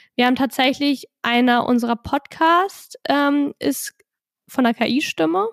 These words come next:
was total hilfreich ist, weil wir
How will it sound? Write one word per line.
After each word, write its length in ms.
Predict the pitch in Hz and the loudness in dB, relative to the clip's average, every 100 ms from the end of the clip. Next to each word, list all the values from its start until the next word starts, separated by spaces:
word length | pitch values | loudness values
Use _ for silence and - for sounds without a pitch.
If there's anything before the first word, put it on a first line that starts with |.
| _ _ _ _ | _ _ _ _
was 320 | 233 233 - - | 0 0 -2 -8
total 360 | 226 - 214 | -6 -2 0
hilfreich 500 | 220 269 - 285 285 | 2 2 0 -2 -2
ist, 300 | 302 311 - | -2 -4 -2
weil 160 | 247 226 | 0 2
wir 280 | 233 220 | 2 0